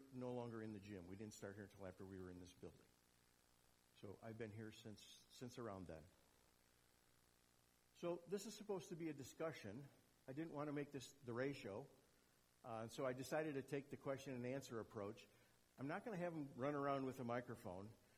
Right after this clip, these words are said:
What I'm gonna try and do is repeat what you ask as a question. So if you can make it short, my memory is also short. So <laughs> if you, if you could just,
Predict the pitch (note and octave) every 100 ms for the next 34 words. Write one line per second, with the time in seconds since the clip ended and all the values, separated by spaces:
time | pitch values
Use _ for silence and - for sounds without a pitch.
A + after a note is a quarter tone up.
0 | - - B2 B2+ B2 A#2+ - D3 C#3 B2+
1 | A2+ A2+ A2+ C3+ C#3 B2 A#2+ A2+ A2 A2
2 | - G2+ G2+ B2 A2+ - G2 A2+ G2+ A#2
3 | A#2+ G#2+ A#2+ B2+ - - A2+ C#3 - -
4 | - - - - - A2+ G#2+ A#2+ C3 B2
5 | G#2 F#2+ G#2+ G#2 G#2 F#2 - - A2 E2+
6 | - - A2 A#2+ C#3+ - E3+ - - -
7 | B2 C3+ C#3+ B2 C#3+ C3+ A#2 C#3